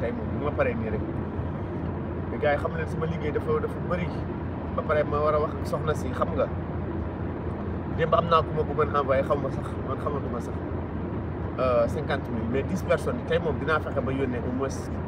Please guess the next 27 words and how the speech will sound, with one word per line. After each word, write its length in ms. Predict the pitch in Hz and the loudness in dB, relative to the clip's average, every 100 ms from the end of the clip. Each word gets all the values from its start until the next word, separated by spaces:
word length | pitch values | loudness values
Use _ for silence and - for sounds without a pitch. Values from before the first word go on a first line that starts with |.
| - - - | -4 -4 -2
trois 180 | - 135 | 4 4
personnes. 340 | - 120 101 - - - - - - | 2 -2 -4 -4 -6 -6 -4 -2 0
Parce 120 | 143 | 0
que 80 | 165 | 0
sama 180 | 175 190 | 0 4
contrat 300 | 196 180 160 | 4 6 6
yaa 160 | 139 | 6
su 120 | - | 6
ma 80 | 165 | 0
commencé 380 | 165 165 165 147 | 2 2 2 2
yónnee 260 | 143 139 135 | 0 0 0
lu 100 | 123 | 4
ëpp, 140 | 131 - - - - - | 4 4 -2 -4 -4 0
dañuy 180 | 127 147 | 2 4
yaakaar 280 | 139 135 | 4 4
ne 80 | 123 | 0
fraude 280 | 120 143 120 113 | 2 2 2 2
la 80 | |
quoi. 180 | 113 92 - - - - - - - - - | 0 0 0 -4 -4 -4 -4 -4 -4 -2 0
Moo 100 | - | 0
tax 120 | - | 0
il 40 | |
faut 120 | - 156 | 0 0
que 60 | |
ma 60 | 151 | 2
yónnee 220 | 143 127 | 2 2
par 160 | 113 | 2